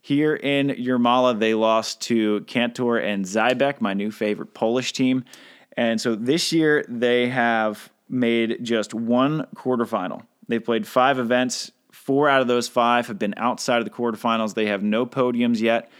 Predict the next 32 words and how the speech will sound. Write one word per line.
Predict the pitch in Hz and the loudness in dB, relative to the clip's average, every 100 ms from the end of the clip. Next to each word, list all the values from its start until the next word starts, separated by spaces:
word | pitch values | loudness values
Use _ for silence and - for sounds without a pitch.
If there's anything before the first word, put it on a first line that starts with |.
| - - _ _ _ | -20 -20 _ _ _
So | - 123 | -2 0
I, | 131 - | 0 -2
I | 147 | -2
still | - 180 208 | 2 2 4
think | 214 214 | 4 2
they're | 170 | 2
one | 135 165 | 2 0
of | 151 | -2
the | |
best | 120 135 - | 0 0 0
teams | 147 147 127 | -4 -2 0
in | |
the | 117 | 0
world. | 113 123 | 2 0
I | 123 | -2
still | - 127 | -2 -2
think | 117 107 | -2 -4
talent-wise, | - 123 120 123 131 131 | -2 -2 0 0 0 0
they're | 113 | -2
a | 104 | -2
top | 131 120 | -2 -2
ten | - 131 123 | -2 -2 0
team | 131 123 | 0 2
in | |
the | 120 | 2
world. | 117 113 | 2 2
They | 120 | 0
just | 110 - | 0 0
don't | 131 | 0
have | 131 120 | 0 -2
the | 101 | -4
finishes | - 120 117 107 98 95 | -6 -4 -2 -2 -4 -4